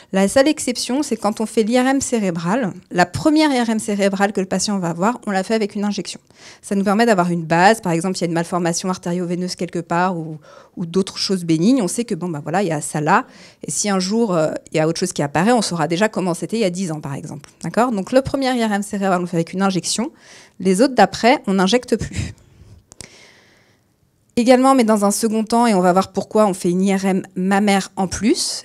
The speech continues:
et celle-ci sera systématiquement injectée, parce qu'aujourd'hui, les I R M mammaires sans injection, ben, on ne sait pas faire, donc elles sont systématiquement injectées. Ça, c'est entre vingt et soixante-quinze ans, et l'examen dure vingt-cinq minutes. On fait une échographie, euh, mammaire,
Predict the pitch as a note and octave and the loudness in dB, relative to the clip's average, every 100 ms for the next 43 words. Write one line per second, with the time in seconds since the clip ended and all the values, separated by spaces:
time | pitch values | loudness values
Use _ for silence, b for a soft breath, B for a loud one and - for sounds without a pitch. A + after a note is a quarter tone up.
0 | - F#3 - F#3 - - G#3+ - F3+ F3 | -6 -2 0 -2 -4 -6 -6 -4 -2 -2
1 | F3 G#3 - G3 F3+ F3 F#3 F3 - F3 | -4 -8 -6 -2 -2 -4 -4 -4 -2 -2
2 | E3 - D#3+ A3+ F3 E3+ - E3 E3+ F3 | -4 -6 -2 -2 -2 -6 -6 -6 -6 -6
3 | F3 F3 G3 F3 D#3+ D#3+ E3+ E3 D#3+ E3+ | -6 -6 -6 -6 -4 -4 0 0 0 -2
4 | - E3 D#3+ D#3+ - - E3+ F3 - - | -4 -6 -6 -6 -8 -6 -6 -6 -10 -10
5 | E3 E3+ D3 - D#3+ - E3+ E3+ D#3 D#3 | -10 -10 -10 -8 -10 -10 -12 -10 -10 -10
6 | - - F#3+ E3+ - E3 D#3+ - - G#3 | -10 -6 -6 -6 -8 -8 -8 -10 -10 -10
7 | B B B B - - G3+ G3+ F#3+ - | B B B B -8 -4 -2 -2 -4 -4
8 | F3+ F3+ G#3 F#3+ F3+ F3 F#3 F3+ F#3 F#3+ | -4 -2 -4 -4 -6 -6 -6 -4 -4 -4
9 | F#3+ - E3 E3 E3+ F3 F3+ D#3+ E3 D#3 | -6 -6 -4 -4 -2 -2 -4 -6 -10 -6
10 | F#3 F#3+ F3+ E3+ E3+ D#3 - - - b | -6 -4 -6 -6 -4 -4 -4 -10 -14 b
11 | b b b b - G3+ - F#3+ B3 C4+ | b b b b -10 -6 -4 -4 -2 -2
12 | C4+ B3+ G#3 G#3 - A3 G#3 F3+ D#3+ D#3 | 0 2 2 0 -4 0 0 2 0 0
13 | G#3 | -2